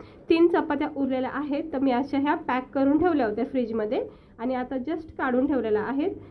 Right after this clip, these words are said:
तर पाहू शकता, अशा तीन चपात्या उरलेल्या आहेत. सगळ्या, सगळ्यांच्याच घरी राहतात, एक असो, दोन असो, असं. तर जितका पण राहिला आणि तुम्हाला जितका पण नाश्ता करायचा, त्यानुसार चपात्या वापरा.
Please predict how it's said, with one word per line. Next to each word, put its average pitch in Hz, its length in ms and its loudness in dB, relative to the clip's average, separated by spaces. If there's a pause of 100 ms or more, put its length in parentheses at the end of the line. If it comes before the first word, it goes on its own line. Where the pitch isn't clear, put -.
(120)
तर 262 40 -6
पाहू 269 280 4
शकता, 311 300 -4
अशा 349 180 -2 (100)
तीन 294 200 4
चपात्या 269 500 -4
उरलेल्या 247 400 -4
आहेत. 277 260 -6
सगळ्या, 277 320 -2 (160)
सगळ्यांच्याच 277 500 -4
घरी 359 240 0
राहतात, 311 340 -4
एक 262 240 -2
असो, 269 280 -6
दोन 247 280 0
असो, 233 260 -6
असं. 320 320 -4 (560)
तर 262 60 2
जितका 320 320 2
पण 381 200 2
राहिला 311 220 4
आणि 240 140 0
तुम्हाला 269 220 2
जितका 277 280 0
पण 302 200 2
नाश्ता 339 280 4
करायचा, 208 440 2
त्यानुसार 254 500 2
चपात्या 247 440 0
वापरा. 320 380 0